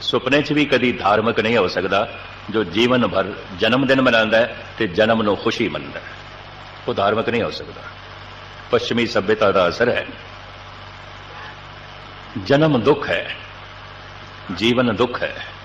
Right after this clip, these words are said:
ਮਰਨ ਦੁੱਖ ਹੈ। ਧੰਨ ਗੁਰੂ ਨਾਨਕ ਦੇਵ ਜੀ ਮਹਾਰਾਜ ਪ੍ਰਵਾਨ ਕਰਦੇ ਨੇ, "ਨਾਨਕ ਬੱਧਾ ਘਰ ਤਹਾਂ, ਜਿੱਥੇ ਮਿਰਤ ਨਾ ਜਨਮ ਜਰਾ।" ਅਸੀਂ ਆਪਣਾ ਘਰ ਉੱਥੇ ਬਣਾਇਆ ਹੈ,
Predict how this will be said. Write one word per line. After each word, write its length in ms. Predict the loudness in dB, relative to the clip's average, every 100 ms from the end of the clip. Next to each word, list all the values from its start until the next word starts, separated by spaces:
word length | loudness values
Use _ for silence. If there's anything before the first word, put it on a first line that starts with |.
| -18 -16 -8
ਮਰਨ 280 | -2 -2 0
ਦੁੱਖ 280 | -2 -6 -10
ਹੈ। 60 | -12 -14 -16 -16 -16 -16 -16 -18 -18 -18 -18 -18 -16 -16 -16 -18 -18 -18 -18 -18 -18 -16 -12 0
ਧੰਨ 140 | 2 4
ਗੁਰੂ 140 | 4
ਨਾਨਕ 320 | 6 4 4
ਦੇਵ 180 | 6 6
ਜੀ 160 | 6 4
ਮਹਾਰਾਜ 340 | 4 4 4
ਪ੍ਰਵਾਨ 340 | 2 4 4 4
ਕਰਦੇ 300 | 4 4 2
ਨੇ, 140 | 0 -4 -14 -16 -14 -4
"ਨਾਨਕ 540 | 2 4 6 4 2
ਬੱਧਾ 520 | 4 4 2 4 6 6
ਘਰ 280 | 4 2
ਤਹਾਂ, 460 | 4 2 4 2 2 -2 -14 -16 -8 -2
ਜਿੱਥੇ 340 | 0 2 2
ਮਿਰਤ 360 | 4 2 2 -2
ਨਾ 240 | 0 0
ਜਨਮ 380 | 2 0 -2 -4
ਜਰਾ।" 200 | -8 -10 -14 -16 -16 -16 -18 -18 -18 -18 -18 -18 -18 -18 -14 -6
ਅਸੀਂ 300 | -4 0 4
ਆਪਣਾ 340 | 4 6 6 4
ਘਰ 300 | 4 2 2
ਉੱਥੇ 400 | 2 0 4 6
ਬਣਾਇਆ 380 | 6 6 6 4
ਹੈ, 220 | 2